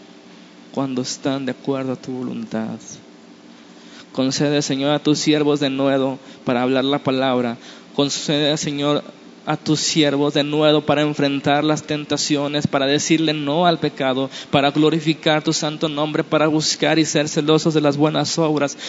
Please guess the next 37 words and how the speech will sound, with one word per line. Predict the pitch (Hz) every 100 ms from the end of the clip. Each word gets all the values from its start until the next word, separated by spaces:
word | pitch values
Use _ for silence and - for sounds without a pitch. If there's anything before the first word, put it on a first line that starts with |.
| -
para | 160 156
hablar | 147 151 151 170 170
tu | 170
palabra, | 170 156 143 160 160
para | 156 143
no | 151 170 180
quedarnos | 190 175 175 175 160
callados, | 156 151 147 147
para | 156 147
tener | 151 156 175 190
compasión | 208 190 180 165 160 160
de | 143
esas | 151 156
personas | - 180 165 160 151
que | 151
se | - 156
han | 156
perdido, | 156 156 156 156 - - -
que | 147
se | 135
están | - 156
perdiendo | 151 156 151 151 151
y | 151
que | 143
están | 139 151 156
condenados, | 170 160 156 156 139 131 131
Señor. | 135 139 139 127 147 - - - -
Concede | 143 143 147 143
a |
tus | 139 139
siervos | - 143 143 147
de | 139
nuevo | 143 143 139 135 131 - - - - - - - - - - -
para | - 120
llevarlos | 120 117 117 117 120 113 120 - - - - - -
al | 113 -
conocimiento | 117 107 - 107 107 113 -